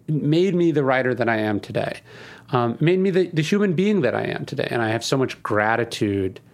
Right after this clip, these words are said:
uh, and I feel so lucky to have had Robert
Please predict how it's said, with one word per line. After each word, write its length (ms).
uh, 280
and 80
I 40
feel 200
so 180
lucky 500
to 260
have 120
had 460
Robert 480